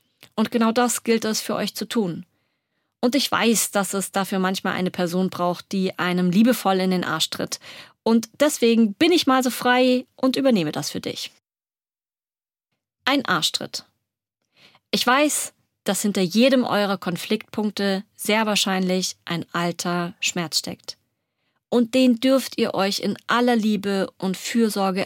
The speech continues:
anschauen. Und der ist es auch definitiv wert, gehört zu werden. Auch von deinem Partner oder deiner Partnerin. Aber bitte führt euch vor Augen,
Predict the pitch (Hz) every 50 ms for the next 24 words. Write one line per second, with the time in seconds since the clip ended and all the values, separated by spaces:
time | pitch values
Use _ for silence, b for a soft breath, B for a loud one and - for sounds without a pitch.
0 | - _ - - 226 220 220 208 - - - 165 160 - - - - - _ _
1 | _ _ _ _ _ _ _ _ _ _ - - 233 226 - 254 254 262 240 -
2 | 262 262 240 - - 233 233 - - _ _ _ - 269 285 302 285 - 262 247
3 | 240 226 - - 240 220 226 - 202 214 247 247 247 247 240 - - - 220 180
4 | 214 233 233 226 226 - - 170 160 170 165 160 156 170 165 156 - _ _ _
5 | _ _ _ _ _ _ _ _ - - 262 277 285 - - 269 262 240 226 226
6 | 226 220 220 - 214 208 202 - 196 185 185 185 185 175 175 175 170 170 165 -
7 | - 170 160 - - 156 156 156 156 160 185 _ _ _ _ _ _ _ _ _
8 | B B B B B B B B B - - 233 233 240 247 233 226 _ - 285
9 | 294 285 - 233 208 202 196 - - - 269 262 254 - 220 220 - - - 208
10 | - 226 226 214 190 190 190 196 196